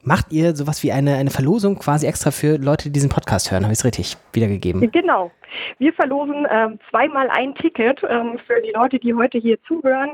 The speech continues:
Speaker 2: Geht ganz einfach, man kann per E-Mail teilnehmen. Die Beschreibung steht auf der Website und wir würden uns sehr freuen, wenn auch jemand, der das heute hier hört, dann mit dabei sein kann.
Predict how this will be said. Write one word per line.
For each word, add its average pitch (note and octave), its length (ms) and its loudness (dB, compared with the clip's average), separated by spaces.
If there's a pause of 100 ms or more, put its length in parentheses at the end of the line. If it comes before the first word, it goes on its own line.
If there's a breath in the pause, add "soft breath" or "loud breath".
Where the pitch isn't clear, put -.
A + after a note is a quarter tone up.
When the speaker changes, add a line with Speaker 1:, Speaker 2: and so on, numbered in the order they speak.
(300 loud breath)
Speaker 2:
Geht B3+ 160 2
ganz A3+ 200 0
einfach, B3 380 0
man A3 160 0
kann A#3 180 -2
per A3+ 160 2
E-Mail A#3+ 240 0
teilnehmen. A3 520 0
Die G#3 60 -8
Beschreibung G3+ 480 -2
steht - 260 -2
auf G3 140 0
der F#3+ 140 2
Website G3 540 0
und G3+ 280 -2
wir G#3 140 2
würden A#3+ 180 0
uns G#3+ 160 -4
sehr G3+ 140 0
freuen, F#3+ 440 -2
wenn F#3+ 160 0
auch G3+ 180 -2
jemand, G#3+ 220 0
der G3+ 60 2
das G#3 180 0
heute D4 200 2
hier A3+ 200 0
hört, G#3 280 0
dann G3+ 160 -2
mit G3+ 160 -4
dabei F3+ 260 2
sein E3+ 180 -6
kann. - 220 -4